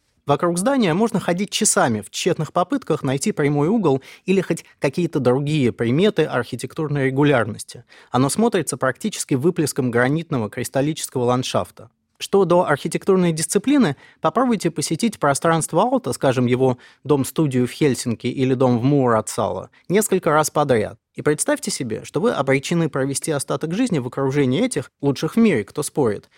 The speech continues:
стульев, полок, шкафов. Это повседневное совершенство предполагает дисциплину пользователя,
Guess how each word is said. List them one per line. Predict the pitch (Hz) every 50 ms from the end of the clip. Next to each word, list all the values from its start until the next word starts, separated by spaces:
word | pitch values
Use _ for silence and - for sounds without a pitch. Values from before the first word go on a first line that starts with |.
| _ _
стульев, | - - - 247 262 247 220 202 180 156 - -
полок, | - 190 185 180 165 147 -
шкафов. | - - 147 143 - - 117 101 101 - - _ _ _ _ _ _ _ _ _ _
Это | 170 - 180
повседневное | - 180 160 - 202 185 196 196 185 180 175 175 165
совершенство | - - 185 190 - 294 277 233 - - 151
предполагает | - 143 139 - - 160 170 175 208 190 180 151
дисциплину | 165 156 - - 170 - 208 196 185 180
пользователя, | 170 - 185 156 123 113 110 98 92 - - 104 113 120